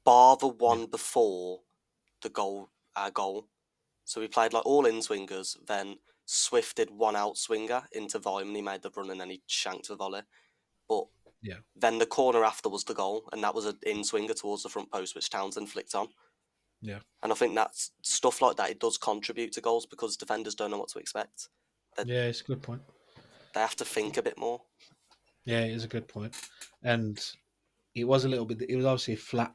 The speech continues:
Speaker 2: corner, wasn't it?
Speaker 1: Yeah.
Speaker 2: Bounces through. And I mean, I was, I was laughing because we didn't even get the first contact on that. It was, it came off, like, the back of the defender, like, he was like that. It came off his, like, shoulders. So, and then that, but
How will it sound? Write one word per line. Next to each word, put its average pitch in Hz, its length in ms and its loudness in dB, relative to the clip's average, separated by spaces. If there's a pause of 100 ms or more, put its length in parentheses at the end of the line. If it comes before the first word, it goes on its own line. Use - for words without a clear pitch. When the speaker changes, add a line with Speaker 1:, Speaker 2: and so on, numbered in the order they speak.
Speaker 2:
corner, 113 360 -8
wasn't 110 220 -8
it? - 40 -20 (160)
Speaker 1:
Yeah. 104 180 -4 (960)
Speaker 2:
Bounces 123 440 2
through. 107 320 2
And 113 100 2
I 123 60 4
mean, 123 200 2
I 123 100 0
was, 113 200 -2 (100)
I 117 80 -2
was 113 140 0
laughing 135 360 0
because 104 480 -6
we 117 120 -2
didn't 170 180 0
even 113 200 -4
get 113 120 0
the 113 60 -8
first 110 300 2
contact 113 420 -6
on 98 120 -6
that. 113 160 -6 (540)
It 117 160 -4
was, 110 360 -2
it 113 160 -10
came 127 260 2
off, 113 160 -2
like, 113 260 4 (180)
the - 80 -4
back - 300 -2
of 101 120 -4
the 104 60 -4
defender, 101 500 -4
like, 107 240 0
he 107 80 0
was 104 180 0
like 110 240 4
that. 98 180 -4
It 101 120 -14
came 110 240 0
off 101 100 -4
his, 110 220 -6
like, 107 200 -4
shoulders. 117 560 -6 (960)
So, 110 640 4 (120)
and 135 160 2
then 160 140 4
that, 165 200 4
but - 200 -2